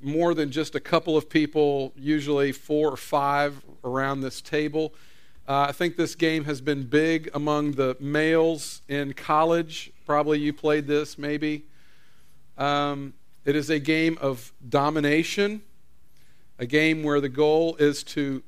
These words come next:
completely obliterate all the other players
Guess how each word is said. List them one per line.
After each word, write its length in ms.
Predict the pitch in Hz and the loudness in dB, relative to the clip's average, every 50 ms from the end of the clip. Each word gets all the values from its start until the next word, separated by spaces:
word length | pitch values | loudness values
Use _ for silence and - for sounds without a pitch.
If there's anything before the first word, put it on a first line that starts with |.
| - | -14
completely 640 | - - 143 - - - 170 175 170 160 165 160 165 - | -10 -10 -10 -6 2 2 2 2 4 2 2 2 2 2
obliterate 800 | 147 131 117 143 151 165 170 180 175 180 180 185 185 190 185 - - | -4 -4 0 2 2 4 4 4 2 4 4 4 2 0 -2 -6 -4
all 260 | - 135 147 160 160 165 | 0 2 2 4 2 2
the 180 | 156 165 156 - | 2 2 2 4
other 240 | 156 156 156 160 147 | 2 2 2 0 -4
players 720 | - - - 160 160 156 165 165 170 165 170 160 - - | -4 -2 2 4 4 6 4 4 2 0 -2 -4 -8 -12